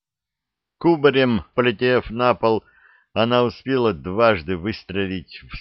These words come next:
сторону немца. Увы, безрезультатно. А тот уже наводил своё оружие на Гальченко.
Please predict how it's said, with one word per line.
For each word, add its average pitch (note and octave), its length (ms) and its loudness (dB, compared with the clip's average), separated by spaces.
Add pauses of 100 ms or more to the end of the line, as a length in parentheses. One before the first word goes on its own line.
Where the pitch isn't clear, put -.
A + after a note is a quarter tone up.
сторону F#2+ 380 0
немца. D#2 540 -8 (100)
Увы, G2+ 580 -4 (400)
безрезультатно. D#2+ 1400 -8 (920)
А C3 160 4
тот G3 360 2
уже C#3+ 240 -2
наводил A#2+ 540 0
своё G2 380 2
оружие G2 400 -2
на F#2 160 -4
Гальченко. D2+ 840 -6